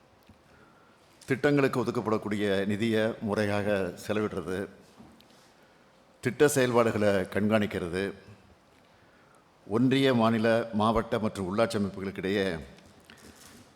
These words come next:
இணக்கமான நிலையை உருவாக்குவது, தேர்ந்தெடுக்கப்பட்ட மக்கள் பிரதிநிதிகள்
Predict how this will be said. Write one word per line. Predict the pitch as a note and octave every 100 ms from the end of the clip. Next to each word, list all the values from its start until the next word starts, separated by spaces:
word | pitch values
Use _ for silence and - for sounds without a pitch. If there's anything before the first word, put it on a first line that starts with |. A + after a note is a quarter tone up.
| -
இணக்கமான | A2 A#2 B2+ A2+ A2+ A2+ G#2 F2+ - F#2
நிலையை | G#2 G#2 G2
உருவாக்குவது, | F2+ G2 G2 F2+ F2 E2+ F2+ F#2 - - _ - _ _ _ - _ - - - - _ _ _ -
தேர்ந்தெடுக்கப்பட்ட | C#3 C#3+ C#3 C3+ G#2+ A2 A2+
மக்கள் | G#2 G2+ B2
பிரதிநிதிகள் | A2 A2+ A2 G2+ G2 G#2